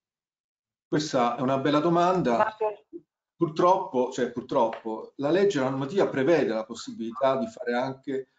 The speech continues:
il televoto a pagamento. Il problema deve essere fatto in modo equo, devono essere rispettate molte procedure,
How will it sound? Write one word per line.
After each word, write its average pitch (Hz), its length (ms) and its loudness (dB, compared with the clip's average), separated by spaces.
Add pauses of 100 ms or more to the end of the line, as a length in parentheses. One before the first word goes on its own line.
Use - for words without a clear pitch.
(120)
il 127 240 -2
televoto 120 720 0
a 120 160 -6
pagamento. 107 840 -4 (260)
Il - 120 -20
problema 160 480 2
deve 117 180 2
essere 113 240 -4
fatto 127 320 -2
in 110 80 -4
modo 110 300 0
equo, 151 360 0
devono 107 240 -8
essere 117 340 -6
rispettate 110 880 -4 (320)
molte 117 500 0
procedure, 131 800 0